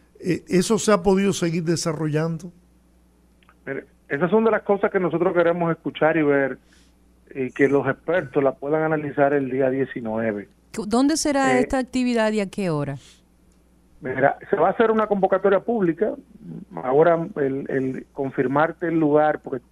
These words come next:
Speaker 2: estamos viendo dos opciones de lugares, pero probablemente ya la semana que viene ustedes van a ver la invitación pública para que todo el interesado pueda asistir. Es un día completo,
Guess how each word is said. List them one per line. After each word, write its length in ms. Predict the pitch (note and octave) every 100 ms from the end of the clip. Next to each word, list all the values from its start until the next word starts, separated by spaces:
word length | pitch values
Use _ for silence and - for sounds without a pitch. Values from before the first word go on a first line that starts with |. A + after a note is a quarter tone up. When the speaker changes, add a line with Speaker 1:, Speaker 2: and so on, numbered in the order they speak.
| -
Speaker 2:
estamos 320 | - C3 D#3
viendo 220 | D3+ D#3 D3+
dos 120 | C#3+
opciones 360 | - D3+ D3
de 60 | C#3+
lugares, 380 | C#3+ E3 C3+ C#3+ _ _ _ _ - - -
pero 200 | C#3 C3+
probablemente 540 | C#3 C#3 D#3+ E3+ E3
ya 80 | D#3+
la 100 | D#3+
semana 260 | D#3 D#3+ D3+
que 80 |
viene 160 | D#3 D#3
ustedes 180 | D3 D3
van 80 | D3+
a 40 |
ver 100 | D3+
la 60 | D3+
invitación 400 | D3 C#3+ D3+ C#3+
pública 420 | D#3+ C3+ A#2+ C#3+ - _ _ _ _ _ _
para 220 | C#3+ D3
que 80 | D3
todo 220 | - D#3
el 60 | E3
interesado 460 | D#3+ D3 C#3+ C#3+ C#3+
pueda 200 | C#3 C3+
asistir. 480 | - A#2+ - A#2+ B2+
Es 80 |
un 160 | C#3 C#3+
día 260 | D3 D3 C#3
completo, 720 | B2+ A2+ D#3 F#3 - C#3